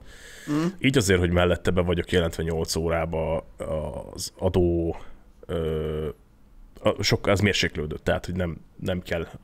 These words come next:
Speaker 2: nem kerül ennyibe vállalkozni mellette. Ez nyilván ez az egyik, ö, oka, a másik az, hogy, hogy, hogy, hogy kellett, tehát a muszáj az nagy úr, és, ö, valamilyen szinten egyébként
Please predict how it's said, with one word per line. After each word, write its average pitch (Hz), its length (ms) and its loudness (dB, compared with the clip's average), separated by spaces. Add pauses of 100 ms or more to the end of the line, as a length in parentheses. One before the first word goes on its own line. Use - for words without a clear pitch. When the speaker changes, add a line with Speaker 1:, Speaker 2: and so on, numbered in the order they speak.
(180)
Speaker 2:
nem 104 220 4
kerül 92 240 2
ennyibe 85 520 0
vállalkozni 92 600 2
mellette. 98 520 4 (840)
Ez 160 160 4
nyilván 113 280 6
ez 110 120 4
az 92 100 0
egyik, 196 520 4 (100)
ö, - 160 -4 (180)
oka, 180 460 6 (280)
a 123 100 4
másik 104 400 4
az, 90 180 4
hogy, 87 260 0
hogy, 92 300 2
hogy, 95 220 4
hogy 101 180 2
kellett, 101 560 2
tehát - 220 -4
a 190 120 2
muszáj 92 400 4
az 78 100 0
nagy 104 220 6
úr, 190 220 6 (1120)
és, 95 560 6
ö, 98 380 8 (140)
valamilyen 156 420 6
szinten 123 340 4
egyébként 107 640 4